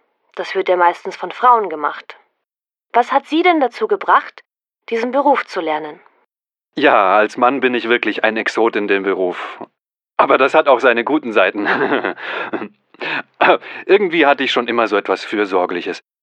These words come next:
Speaker 2: Andere Jungs haben sich gefreut, beim Computerspiel gewonnen zu haben. Ich war glücklich, wenn ich einen Regenwurm von der Straße gerettet hatte.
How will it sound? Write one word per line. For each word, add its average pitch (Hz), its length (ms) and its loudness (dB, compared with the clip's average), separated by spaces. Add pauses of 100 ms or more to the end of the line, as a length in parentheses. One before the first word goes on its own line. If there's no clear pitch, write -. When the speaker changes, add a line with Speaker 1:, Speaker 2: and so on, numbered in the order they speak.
(140)
Speaker 2:
Andere 120 300 0
Jungs 127 320 0
haben 110 260 2
sich 113 220 -6
gefreut, 117 440 2
beim 107 220 0
Computerspiel 165 840 -2
gewonnen 139 440 0
zu 127 180 0
haben. 120 380 2 (400)
Ich 226 180 -2
war 214 120 6
glücklich, 180 380 -2
wenn 151 120 2
ich 147 140 0
einen 131 200 0
Regenwurm 117 520 0
von 104 160 -2
der 98 140 2
Straße 98 420 0
gerettet 95 440 -2
hatte. 98 280 -4